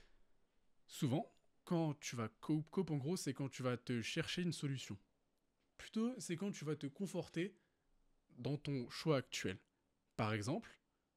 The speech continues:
genre, <laughs> on a fait un jeu avec un pote par rapport à un pote à nous qui est comme ça.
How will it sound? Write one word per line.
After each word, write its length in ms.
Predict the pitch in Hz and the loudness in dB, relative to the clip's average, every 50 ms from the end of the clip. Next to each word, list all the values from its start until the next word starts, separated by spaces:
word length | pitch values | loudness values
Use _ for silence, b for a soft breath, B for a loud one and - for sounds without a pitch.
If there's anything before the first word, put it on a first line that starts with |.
| _ _ _ _ _ - | _ _ _ _ _ -6
genre, 280 | 156 127 147 131 120 - - - - - | -2 0 2 2 4 6 6 6 8 10
<laughs> 1160 | - 240 208 - - 190 - - - - - _ _ - _ _ - - - - - - - - | 10 10 10 8 6 4 2 0 -8 -20 -20 _ _ -20 _ _ -14 -14 -14 -14 -14 -6 0 2
on 60 | 120 | 2
a 60 | 135 | 2
fait 120 | - - | 4 4
un 180 | 202 165 156 160 | 6 6 8 8
jeu 140 | 147 175 220 | 8 8 8
avec 180 | 196 156 - | 8 6 4
un 80 | 151 147 | 0 -2
pote 180 | 139 190 175 - | 0 -2 -2 2
par 120 | - 123 | 2 2
rapport 240 | 127 131 - 175 156 | 2 4 2 2 2
à 20 | |
un 40 | 147 | 2
pote 180 | - 160 147 151 | 2 2 2 4
à 40 | |
nous 100 | 156 185 | 2 2
qui 120 | 175 - 151 | 2 0 -2
est 40 | 135 | -2
comme 160 | - 143 131 | -2 -2 -2
ça. 140 | - 101 | -4 -8